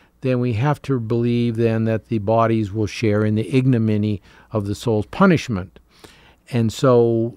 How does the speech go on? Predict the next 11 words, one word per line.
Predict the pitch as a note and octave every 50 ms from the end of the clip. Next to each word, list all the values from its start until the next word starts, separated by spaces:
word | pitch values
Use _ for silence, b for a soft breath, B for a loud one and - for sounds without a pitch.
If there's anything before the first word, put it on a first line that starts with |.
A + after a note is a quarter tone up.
| - -
that's | B2+ A#2+ C3+ C#3+ D#3 - - -
what | D3 C3+ B2 -
those | C3+ B2 A#2+ G#2+ -
things | - C#3+ B2+ B2+ B2 A2+ G2+
are | A#2 A2+ A#2 G#2+
aimed | C3 C3+ B2+ B2+ B2 A2
at | A2+ A2+ A2 - - -
pointing | - - C3+ B2 A#2 A2 G#2 G#2+
out | A2 C3+ D#3+ D3+
to | - G3 G3+
us, | G#3+ A3+ A3 - - -